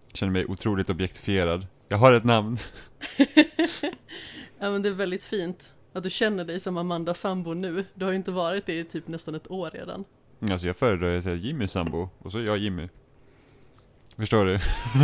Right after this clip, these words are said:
Speaker 1: <laughs> Andemeningen.
Speaker 2: Att du är sambo med dig själv.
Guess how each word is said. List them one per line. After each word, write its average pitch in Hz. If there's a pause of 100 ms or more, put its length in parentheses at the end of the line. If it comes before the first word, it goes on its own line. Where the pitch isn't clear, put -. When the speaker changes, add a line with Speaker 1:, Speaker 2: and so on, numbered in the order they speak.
(260)
Speaker 1:
<laughs> 135
Andemeningen. 143 (1400)
Speaker 2:
Att 190
du 202
är 196
sambo 196
med 170
dig 175
själv. 185